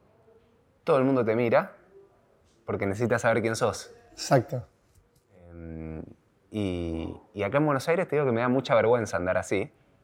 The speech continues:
Speaker 1: pero cuando viajo por el mundo me la pongo y me animo a andar así mucho más que acá en Buenos Aires.
Speaker 2: O sea, performático total.
Speaker 1: Sí, y no, no sé por qué, pero hay algo que en mi ciudad me cuesta mucho más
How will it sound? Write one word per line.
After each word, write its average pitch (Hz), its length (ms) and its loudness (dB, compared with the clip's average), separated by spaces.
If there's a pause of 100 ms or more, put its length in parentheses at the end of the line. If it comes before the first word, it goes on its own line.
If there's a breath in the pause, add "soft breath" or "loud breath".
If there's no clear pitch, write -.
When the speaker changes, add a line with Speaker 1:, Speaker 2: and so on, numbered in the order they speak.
(220)
Speaker 1:
pero 95 200 -2
cuando 95 280 -2
viajo 127 280 2
por 120 120 4
el 113 100 4
mundo 147 560 2 (220)
me 107 120 -2
la 107 160 0
pongo 160 280 0
y 151 40 0
me 107 120 0
animo 117 320 2
a - 20 2
andar 110 220 4
así 120 440 2
mucho 127 360 2
más 131 160 2
que 127 80 -2
acá 110 100 2
en 117 100 2
Buenos 107 240 -2
Aires. 90 320 -2
Speaker 2:
O - 60 -10
sea, 123 160 -2
performático 123 640 8
total. 117 380 4 (320)
Speaker 1:
Sí, - 320 0
y 131 100 0
no, 156 400 0
no 156 140 0
sé 214 140 -2
por 180 180 0
qué, 196 160 4
pero 139 240 4
hay 170 140 4
algo 180 260 4
que 131 240 4
en 123 200 4
mi 180 140 4
ciudad 170 320 4
me 147 160 0
cuesta 135 300 0
mucho 143 340 0
más 120 400 -2